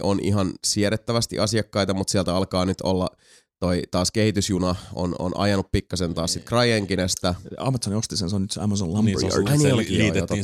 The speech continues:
Speaker 3: siihen Lumberyardiin.
Speaker 1: Joo,
Speaker 3: Siis
Speaker 1: niin, niin, joo, totta, mä aina unohan sen. Mut joo, siis siinäkin on vähän se, et, et, et toi sit niinku,
Speaker 2: Niin.
Speaker 1: äh, U E ja tietysti nykyään, varsinkin, et jos lähdettäis vähän niinku pienemmästä mittakaavasta ponnistamaan, niin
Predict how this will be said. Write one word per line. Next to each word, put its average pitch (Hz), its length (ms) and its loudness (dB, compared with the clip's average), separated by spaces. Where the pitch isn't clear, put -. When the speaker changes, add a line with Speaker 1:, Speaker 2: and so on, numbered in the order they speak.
Speaker 3:
siihen 104 120 -2
Lumberyardiin. 80 680 -6
Speaker 1:
Joo, 92 80 2
Speaker 3:
Siis - 160 0
Speaker 1:
niin, 160 180 4
niin, 147 100 4
joo, 127 80 2
totta, 104 240 -2
mä 87 180 0
aina 90 140 2
unohan 92 360 0
sen. 92 200 -2
Mut 107 120 2
joo, 107 140 6
siis 98 160 2
siinäkin 117 360 2
on 127 80 2
vähän 127 200 2
se, 120 120 2
et, 110 100 -4
et, - 140 -4
et 98 180 -4
toi 98 180 2
sit 92 180 -2
niinku, 95 240 2
Speaker 2:
Niin. 104 260 2
Speaker 1:
äh, 95 220 0
U 101 220 4
E 92 280 2
ja 90 180 0
tietysti 110 360 2
nykyään, 107 640 2
varsinkin, 101 340 0
et - 80 -6
jos 90 100 -4
lähdettäis 92 380 0
vähän 92 160 2
niinku 90 220 -2
pienemmästä 101 560 2
mittakaavasta 85 680 -4
ponnistamaan, 90 680 -2
niin 92 220 0